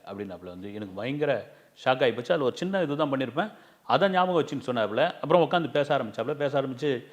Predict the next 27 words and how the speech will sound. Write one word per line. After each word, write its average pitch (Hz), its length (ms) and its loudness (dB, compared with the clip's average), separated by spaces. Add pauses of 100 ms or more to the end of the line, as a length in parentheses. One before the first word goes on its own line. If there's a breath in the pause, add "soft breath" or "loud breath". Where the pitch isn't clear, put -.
(320 soft breath)
"என்னவா 233 240 8
ஆக 151 340 6
போறீங்க 120 180 -2 (100)
சினிமாவுல? 110 400 -2
நீங்க 104 220 -10
இது 107 260 -10
டயலாக் 139 300 2
ரைட்டர் 110 280 0
ஆக 98 140 -2
போறீங்களா? 104 420 -8 (140)
டைரக்டர் 131 400 0
ஆக 104 180 0
போறீங்களா? 107 80 -12
நடிகர் 123 360 -2
ஆக 110 140 2
போறீங்களா?" 101 460 -6
அப்படின்னா, 120 240 -6 (360 soft breath)
"எனக்கே 135 280 2
கொஞ்சம் 117 460 -2 (220)
குழப்பமா 120 360 0
தான் 120 120 0
இருக்கு 104 180 -6
சார்" 101 240 -4
அப்படின்னு 101 120 -8
உடனே, 113 260 -6
"இல்லைங்க, 117 320 -4
சினிமா 180 880 -2